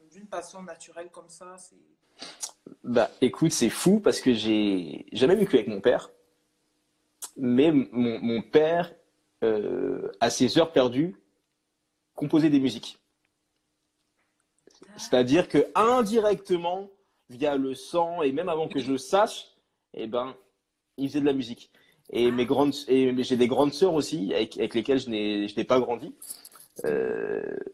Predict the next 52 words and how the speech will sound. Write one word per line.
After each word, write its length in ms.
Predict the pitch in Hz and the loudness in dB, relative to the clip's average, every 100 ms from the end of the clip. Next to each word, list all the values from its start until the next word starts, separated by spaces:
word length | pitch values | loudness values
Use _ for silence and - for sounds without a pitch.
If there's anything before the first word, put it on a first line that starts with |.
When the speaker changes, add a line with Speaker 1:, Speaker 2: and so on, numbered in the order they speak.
| - | -6
Speaker 2:
bah, 100 | 113 | -2
qui 140 | 117 131 | 2 2
font 140 | 165 | 4
de 60 | 165 | 4
la 60 | |
musique 280 | 156 135 143 | 4 4 2
aussi. 260 | 131 90 - _ _ _ _ _ _ _ - - | 0 -4 -12 _ _ _ _ _ _ _ -20 -4
Pourtant, 340 | 143 - 180 190 | -2 2 4 6
on 100 | 156 | 4
se 120 | 143 | 4
connaît 300 | 127 127 127 | 4 4 4
pas, 240 | - 156 165 | 4 4 4
on 140 | 135 | 0
n'a 180 | 113 110 | -4 -4
jamais 580 | 113 131 135 143 131 104 | -2 0 0 2 0 0
passé 320 | 117 113 123 | -8 -6 -4
une 160 | 127 | -4
journée 300 | 117 123 123 | -2 -2 -2
ensemble 340 | 127 117 139 127 | -4 -4 -2 0
dans 80 | 107 | 0
la 120 | 110 | -2
même, 200 | 120 117 104 | -4 -4 -4
on 80 | 117 | -2
a, 220 | 113 113 | -2 -2
on 100 | 120 | -4
n'a 80 | 127 | -2
pas 100 | 151 | -2
été 160 | 147 139 | 0 0
éduqués 240 | 127 147 | 0 -2
ensemble, 320 | 135 - 123 | -2 -2 -6
quoi. 200 | - 107 _ - - - - _ _ | -6 -10 _ -20 -20 -20 -20 _ _
Et, 240 | 127 131 123 | 2 6 6
euh, 600 | 117 110 104 104 104 92 - | 4 0 -2 -4 -4 -6 -4
donc, 240 | 113 165 | 2 4
je 80 | 202 | 4
sais 180 | - 147 | 2 2
pas 140 | 160 | 2
si 140 | 160 | 2
c'est 100 | 139 | 0
quelque 220 | 131 131 135 | 2 2 2
chose 260 | 151 147 | 0 -2
qui, 420 | - 110 107 98 - | -4 -6 -4 -6 -10
qui 160 | - 107 | -2 0
a 80 | |
dans 160 | 104 107 | 2 0
le 60 | 101 | -2
sang, 440 | - 156 165 - _ _ _ | 0 0 0 -4 _ _ _
Speaker 1:
Oui, 280 | 196 294 - | -12 -12 -10
je 60 | - | -6
Speaker 2:
mais 340 | 113 127 156 | 2 4 4
Speaker 1:
crois. 100 | 143 | 2
Speaker 2:
je, 200 | 117 110 | 0 0